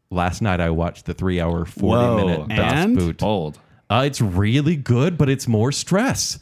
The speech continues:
Speaker 1: Like, it's not needed because it's more stress.
Speaker 3: Okay.
Speaker 2: I think a lot of these movies, y-, we,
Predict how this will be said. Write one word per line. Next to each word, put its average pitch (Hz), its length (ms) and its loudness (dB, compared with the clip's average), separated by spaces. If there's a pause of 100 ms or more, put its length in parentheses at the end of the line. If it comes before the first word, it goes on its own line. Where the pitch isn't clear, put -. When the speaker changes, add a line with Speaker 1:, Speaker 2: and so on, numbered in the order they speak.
(240)
Speaker 1:
Like, 143 160 2
it's 185 140 -2
not 156 260 2
needed 147 380 2
because 127 320 2
it's 135 180 -2
more 113 300 2
stress. - 720 -2
Speaker 3:
Okay. 110 260 -4 (140)
Speaker 2:
I 120 80 -4
think 208 160 0
a 214 60 0
lot 123 200 2
of 190 80 -2
these 196 200 0
movies, 127 560 0
y-, 104 180 -4
we, 117 260 0